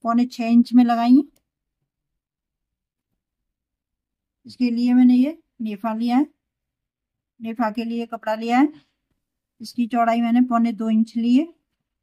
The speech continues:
लंबाई इसकी साढ़े आठ इंच है, एक्स्ट्रा हम बाद में काट लेंगे। अब हम ड्रेस को उल्टा रखेंगे इस तरह से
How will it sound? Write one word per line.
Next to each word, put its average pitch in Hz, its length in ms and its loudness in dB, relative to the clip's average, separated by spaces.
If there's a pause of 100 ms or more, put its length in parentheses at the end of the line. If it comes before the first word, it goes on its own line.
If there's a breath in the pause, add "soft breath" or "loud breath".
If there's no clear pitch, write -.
(1120)
लंबाई 226 500 0
इसकी 240 280 -2
साढ़े 220 280 -2
आठ 214 220 -2
इंच 240 300 2
है, 285 80 2 (320)
एक्स्ट्रा - 300 -10
हम 233 160 -8
बाद 214 220 -2
में 220 120 -10
काट 220 260 -6
लेंगे। 254 360 2 (1000)
अब 214 140 -6
हम 226 220 0
ड्रेस 233 320 -6
को 311 140 -8
उल्टा 233 280 -6
रखेंगे 208 380 -8
इस 226 140 -14
तरह 233 180 -6
से 294 200 -14